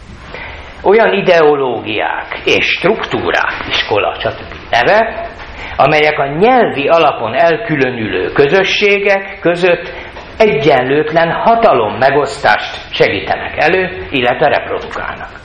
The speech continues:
Ez most súlyosan van megfogalmazva, de bizony egy kicsit erről van szó. Hát hatalom, jó, az is hatalom, hogy most akkor ő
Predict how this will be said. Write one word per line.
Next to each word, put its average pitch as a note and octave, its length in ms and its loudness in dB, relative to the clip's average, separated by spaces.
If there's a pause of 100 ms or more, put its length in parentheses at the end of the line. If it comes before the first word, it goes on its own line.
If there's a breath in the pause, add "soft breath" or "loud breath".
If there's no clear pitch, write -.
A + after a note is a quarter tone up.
(360)
Ez B2 100 -6
most D#3 200 -2
súlyosan C#3+ 500 0
van A#2 120 0
megfogalmazva, D3+ 840 -2
de G3 220 0
bizony G#3 320 0
egy F#3+ 120 -2
kicsit G3 340 -4
erről F#2 360 0
van - 160 -6
szó. - 220 -10 (520 loud breath)
Hát - 140 -2
hatalom, - 600 0
jó, A2 120 0 (180)
az - 240 0
is - 80 -4
hatalom, D3+ 460 4
hogy C#3 160 -2
most B2 200 -6
akkor - 280 -6
ő - 60 -8